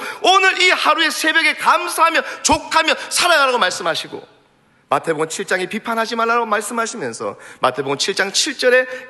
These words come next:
기도하라, 구하라, 찾으라, 두드리라, 기도로 연결시키는 은혜를 경험하게 됩니다.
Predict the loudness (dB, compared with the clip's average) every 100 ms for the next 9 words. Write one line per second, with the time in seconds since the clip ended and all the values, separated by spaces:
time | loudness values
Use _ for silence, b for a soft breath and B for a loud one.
0 | -8 -4 -2 0 -2 -4 -4 0 2 0
1 | -2 -4 -4 0 0 0 -8 -6 -4 -2
2 | 0 0 -4 -8 -4 -2 0 -2 B B
3 | -2 0 -2 -4 -6 -6 -6 -8 B -6
4 | -4 -2 -6 -8 -8 -8 -10 -10 -12 -14
5 | -20